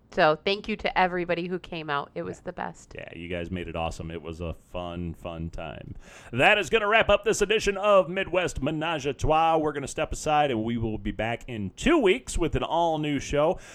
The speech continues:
Speaker 2: Uh, before we go, though, I did wanna mention, I, I think John or somebody sent, it must have been John. He sent me a message on Facebook that Ginger Lynn has a new, uh,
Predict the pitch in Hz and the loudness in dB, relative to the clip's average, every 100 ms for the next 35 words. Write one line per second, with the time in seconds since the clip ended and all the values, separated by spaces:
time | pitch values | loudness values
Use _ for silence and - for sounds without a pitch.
0 | - 160 156 143 143 196 202 190 277 269 | -8 4 6 6 2 2 2 4 6 6
1 | 285 262 214 180 269 254 240 202 214 247 | 4 4 0 -2 -8 -2 -2 0 -2 -2
2 | 185 151 147 117 160 127 226 359 _ _ | -4 -2 -4 -4 -4 0 0 -2 _ _
3 | _ _ _ _ - 120 156 196 - - | _ _ _ _ -10 -4 -2 -2 -4 0
4 | 277 494 127 139 - 135 160 196 - 127 | 4 4 2 -4 -4 -6 0 -2 0 -4
5 | 92 104 95 104 156 143 120 110 120 113 | -2 -4 -4 -6 -8 -8 -4 -4 -4 -4
6 | 107 101 120 - 113 - 90 - 214 226 | -4 -4 -6 -8 -10 -8 -4 0 2 2
7 | 262 185 247 135 131 110 117 117 135 143 | 2 2 2 0 0 0 -2 -2 -2 -2
8 | 131 127 120 113 110 101 | -2 -2 -2 -2 -2 -6